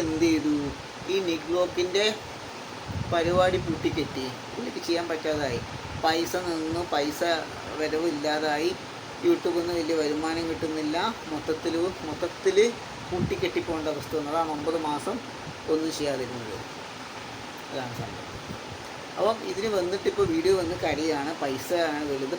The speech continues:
പൈസ ഇല്ലാത്തതുകൊണ്ടാണ് അത് ചെയ്യാത്തത്, ഇത് ചെയ്യാത്തത്, മറ്റ് ചെയ്യാത്തതെന്നൊക്കെ പറഞ്ഞ് പറയുകയാണ്. ഇതൊന്നും ഇപ്പോൾ ഓൻ പറയേണ്ട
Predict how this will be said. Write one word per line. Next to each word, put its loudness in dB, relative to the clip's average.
പൈസ -2
ഇല്ലാത്തതുകൊണ്ടാണ് -2
അത് -4
ചെയ്യാത്തത്, -4
ഇത് -6
ചെയ്യാത്തത്, -2
മറ്റ് -4
ചെയ്യാത്തതെന്നൊക്കെ -2
പറഞ്ഞ് -2
പറയുകയാണ്. 2
ഇതൊന്നും 0
ഇപ്പോൾ 2
ഓൻ 0
പറയേണ്ട 2